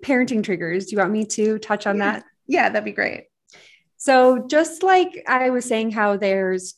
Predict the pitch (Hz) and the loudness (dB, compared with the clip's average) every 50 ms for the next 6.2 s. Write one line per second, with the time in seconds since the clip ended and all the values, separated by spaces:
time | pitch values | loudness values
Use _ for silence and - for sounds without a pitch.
0 | _ - - - 294 262 226 269 262 254 240 247 254 - 247 233 202 214 208 202 | _ -16 -6 -4 -4 -4 -2 -2 -2 -2 -2 -4 -2 0 0 0 2 2 2 2
1 | 196 196 196 196 190 - - 190 185 180 175 170 175 170 170 175 175 - - - | 2 2 0 0 -4 -6 -4 -2 -2 0 0 0 0 0 0 -2 -4 -4 -6 -8
2 | 196 196 - - 190 180 175 180 170 165 175 170 165 170 - - 202 202 - 208 | -8 -8 -4 -2 -2 -2 0 -2 -2 -4 -4 -6 -6 -8 -6 -4 -4 -4 -4 -4
3 | 190 - 196 175 170 180 175 175 175 - 208 190 196 - - 196 190 - 208 190 | -4 -2 -2 -2 -2 -2 -4 -6 -6 -6 -6 -6 -4 -2 -2 -2 -2 -2 -4 -6
4 | - 190 196 190 190 185 185 - 190 185 185 196 226 269 311 311 311 311 311 254 | -6 -4 -2 -2 -2 -2 -4 -4 -2 -2 -2 0 0 2 4 6 6 6 4 2
5 | - - 262 220 - - - 294 269 254 - - - 247 254 247 247 240 240 240 | 0 -2 -4 -4 -4 -4 -4 -4 -4 -4 -6 -8 -4 -2 0 2 2 4 2 2
6 | 240 247 240 240 | 2 0 -4 -6